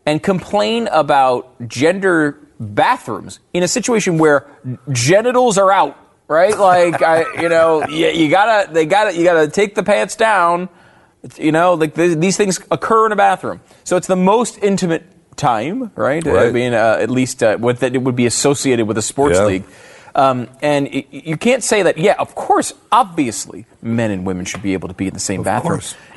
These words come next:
Speaker 1: And then at the same time say, "By the way, men, uh, and women should not compete in the same league." Um, you know, if you, if you say that there's, i-, if a person wants to be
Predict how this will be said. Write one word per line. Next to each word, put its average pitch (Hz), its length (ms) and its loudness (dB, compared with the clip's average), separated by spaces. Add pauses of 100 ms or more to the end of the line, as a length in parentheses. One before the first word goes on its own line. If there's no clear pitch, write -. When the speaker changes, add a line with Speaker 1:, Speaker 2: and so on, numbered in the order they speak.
Speaker 1:
And 175 100 2
then 185 160 2
at - 100 0
the 165 60 -4
same 233 220 0
time 202 200 -2
say, 120 160 0
"By 107 200 -2
the 101 80 -4
way, 92 140 -2
men, 92 340 -8
uh, 90 360 -4
and 98 200 -6
women 87 220 -6
should - 260 -6
not 92 180 -6
compete 95 320 -10
in - 80 -14
the 95 80 -12
same 87 300 -10
league." - 240 -18 (400)
Um, 110 260 0 (160)
you 127 80 -2
know, 151 140 2
if 131 100 -2
you, 135 140 2
if 123 120 0
you 139 60 2
say 196 300 0
that 233 120 -8
there's, 170 220 0
i-, - 220 -8 (100)
if 139 360 0
a 120 60 -2
person 202 380 -2
wants 208 180 -2
to - 100 -4
be 160 320 0